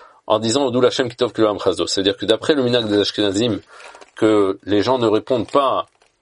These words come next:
la même phrase que, euh, celui qui a, qui a lu, que le Shaliach Tzibour, que celui qui, qui dit à voix haute le, euh, le premier Odou Lachem Kitov Kulam Chazdo,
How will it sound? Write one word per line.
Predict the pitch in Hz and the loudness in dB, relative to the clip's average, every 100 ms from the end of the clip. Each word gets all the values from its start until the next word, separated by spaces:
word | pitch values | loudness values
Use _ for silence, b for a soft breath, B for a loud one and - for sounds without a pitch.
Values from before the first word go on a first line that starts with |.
| - | -4
la | 98 104 107 | 0 2 2
même | 120 101 | 0 -2
phrase | - 123 110 90 82 - B B B _ - | 0 0 0 -4 -8 -12 B B B _ -6
que, | 113 107 104 95 - - | 0 2 2 0 -4 0
euh, | 98 | 0
celui | 92 - 104 113 | 0 -2 0 -2
qui | - - 98 | -2 -2 0
a, | 92 90 85 | 2 0 -2
qui | - 95 | -2 -2
a | |
lu, | 107 147 | 0 0
que | 107 | 2
le | 95 | 0
Shaliach | - 98 98 | 0 0 0
Tzibour, | - 92 131 123 | -2 -2 -2 -2
que | 92 | -6
celui | - 95 104 98 | -6 -4 -2 -4
qui, | - 90 90 87 | -4 -4 -6 -10
qui | - 92 | -10 -4
dit | 101 | 0
à | 104 | 0
voix | 101 104 | 2 0
haute | 110 - | -2 -2
le, | 95 87 101 - | 0 0 -4 -2
euh, | 98 | 0
le | 95 | 0
premier | - 104 107 110 98 B B B B | -2 -2 0 0 -2 B B B B
Odou | 104 107 | -2 2
Lachem | 110 - 117 | 2 2 -2
Kitov | - 107 - | -2 -2 0
Kulam | 104 98 | -2 -2
Chazdo, | - 87 117 180 | -2 -2 0 0